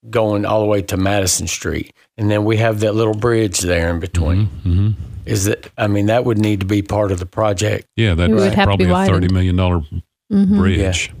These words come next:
Speaker 3: It's, 'cause it's a tall bridge.
Speaker 2: It's a tall bridge, um, and I'm learning a lot about bridges. You know,
Speaker 1: Yeah.
Speaker 2: we're talking about the Northeast Connector to connect Cro-,
Speaker 1: Yeah.
Speaker 2: Crozier
Speaker 1: Yeah.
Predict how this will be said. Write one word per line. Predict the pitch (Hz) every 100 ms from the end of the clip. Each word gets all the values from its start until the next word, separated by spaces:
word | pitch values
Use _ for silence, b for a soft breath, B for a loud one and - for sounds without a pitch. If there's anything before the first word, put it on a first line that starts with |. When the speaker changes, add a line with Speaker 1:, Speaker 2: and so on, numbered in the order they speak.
| - _ -
Speaker 3:
It's, | 247 -
'cause | - 202
it's | 226 277 - - -
a | 185
tall | 196 233
bridge. | 175 139 120 - - - _ _
Speaker 2:
It's | -
a |
tall | 80 104 95
bridge, | 85 80 107 - - - -
um, | 87 82 80 82
and | - 87
I'm | 90
learning | 92 95
a | 92
lot | 92 117
about | 104 82
bridges. | 78 82 78 95 104
You | 95
know, |
Speaker 1:
Yeah. | 85
Speaker 2:
we're |
talking | 85 98 90
about | 87 82
the | 90
Northeast | 90 90 95 87
Connector | - 87 85 -
to | 85
connect | 82 92 85 -
Cro-, | 107 92
Speaker 1:
Yeah. | 90
Speaker 2:
Crozier | - 98 92 92 92 90
Speaker 1:
Yeah. | 110 104